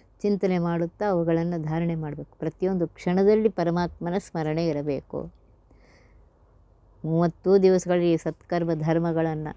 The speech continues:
ನಿನ್ನ ವರ್ಣಾಶ್ರಮ ಧರ್ಮಗಳನ್ನ ದೇಶಕಾಲಕ್ಕನುಸಾರವಾಗಿ ಆ ಪರಮಾತ್ಮನ ಸ್ಮರಣೆ ಮಾಡುತ್ತಾ ನಿರಾಶೆಯಿಂದಲೇ ಅಂತ ಹೇಳ್ತಾರೆ. <coughs> ಯಾವ ಫಲಾಪೇಕ್ಷೆಯೂ ಇಲ್ಲದೆ,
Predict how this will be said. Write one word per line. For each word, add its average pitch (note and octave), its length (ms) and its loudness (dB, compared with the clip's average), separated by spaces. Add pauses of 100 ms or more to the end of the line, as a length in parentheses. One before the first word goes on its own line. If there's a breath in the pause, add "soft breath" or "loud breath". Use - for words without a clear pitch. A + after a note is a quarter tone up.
(520)
ನಿನ್ನ E3 180 -6
ವರ್ಣಾಶ್ರಮ D#3 640 -6
ಧರ್ಮಗಳನ್ನ D3 680 -8 (100)
ದೇಶಕಾಲಕ್ಕನುಸಾರವಾಗಿ D3 1400 -8
ಆ C3+ 60 -6
ಪರಮಾತ್ಮನ D3+ 680 -8
ಸ್ಮರಣೆ D3+ 400 -6
ಮಾಡುತ್ತಾ D3 500 -8
ನಿರಾಶೆಯಿಂದಲೇ F3 1160 2
ಅಂತ E3 180 -12
ಹೇಳ್ತಾರೆ. - 560 -16 (1400 soft breath)
<coughs> - 280 4
ಯಾವ E3+ 300 4
ಫಲಾಪೇಕ್ಷೆಯೂ E3+ 800 0
ಇಲ್ಲದೆ, E3+ 460 2